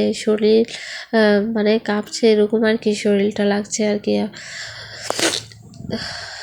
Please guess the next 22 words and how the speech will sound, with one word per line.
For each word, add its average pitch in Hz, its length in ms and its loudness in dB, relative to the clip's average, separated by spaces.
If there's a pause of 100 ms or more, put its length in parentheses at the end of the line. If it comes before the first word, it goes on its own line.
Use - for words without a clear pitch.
(1000)
মাথাটা 214 420 2
ঘুরাচ্ছে, 208 480 2 (140)
এরকম 220 340 -2
লাগে 208 380 2
আর 208 200 2
কি। 208 100 -2 (540)
তো 254 60 4 (120)
আমার 262 180 4
শিফা 247 360 2
মাকে 226 320 2
ওষুধ - 400 2
খাওয়া 233 240 6
দিলে 233 240 6 (120)
শিফা 247 300 2
মা 226 120 2 (160)
ভালো 220 200 4
থাকে, 226 360 0 (180)
তারপর 214 320 0 (180)
আবার 226 200 2
যখন 240 320 2
জ্বর 214 200 2
আসে 220 240 -2